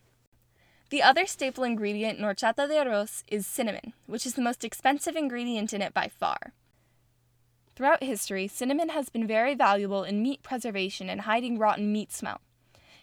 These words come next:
It was so valuable that various European nations conquered and took control of Sri Lanka,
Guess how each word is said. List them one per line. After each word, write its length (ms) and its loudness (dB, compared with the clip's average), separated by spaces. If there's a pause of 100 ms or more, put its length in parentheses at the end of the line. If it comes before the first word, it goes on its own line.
It 60 -8
was 120 -2
so 300 6
valuable 480 6
that 160 2
various 540 -2
European 540 -2
nations 520 -4
conquered 540 -2
and 200 -4
took 140 -10
control 440 0
of 140 -4
Sri 200 -4
Lanka, 440 0